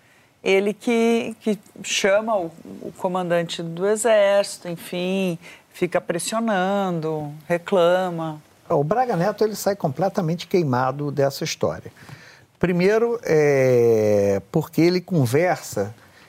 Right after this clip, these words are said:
Speaker 2: é, não é uma conversa. Quando ele chama o ex-comandante do Exército, Freire Gomes, de cagão, ele não tá conversando, por exemplo, não é uma conversa entre generais.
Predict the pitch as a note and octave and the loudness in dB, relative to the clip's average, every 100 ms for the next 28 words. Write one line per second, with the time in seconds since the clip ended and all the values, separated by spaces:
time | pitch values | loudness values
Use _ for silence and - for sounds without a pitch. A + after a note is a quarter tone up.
0 | _ - - F#3 F3+ G3 B3+ A#3 - D#3 | _ -4 0 2 2 2 0 -2 0 2
1 | B2 - E3+ F3+ E3 - F3+ E3 C3+ B2 | 0 -2 -2 0 -2 -2 -2 0 0 2
2 | C3 C#3 - C3+ C3 B2 B2+ B2+ C3+ B2 | 2 0 -2 0 0 0 0 -2 -2 0
3 | A2 B2 A#2+ - A#2 - C3 C3+ B2 B2 | 2 0 -2 -6 -10 -4 -2 0 0 0
4 | B2+ A#2+ B2+ C3 G#2+ C#3+ F#3 C#3 - - | 0 -2 -2 -2 -2 0 0 -2 -10 -20
5 | - _ D3+ F#3 A3 B3 F#3+ - A#2 A#2+ | -20 _ 0 2 2 0 0 0 0 0
6 | - E3 C#3+ C3 - F3+ G3+ D3 - C#3+ | -2 -4 -2 -2 -2 0 0 -2 0 0
7 | A#2+ F3 F3+ F3 A3+ - F#3+ E3+ E3 F3+ | 0 0 0 0 0 -2 0 0 0 -2
8 | F#3+ F#3+ D#3+ F3 E3 C3 A2 F2 E2 - | -2 -2 0 2 2 2 0 -4 -8 -14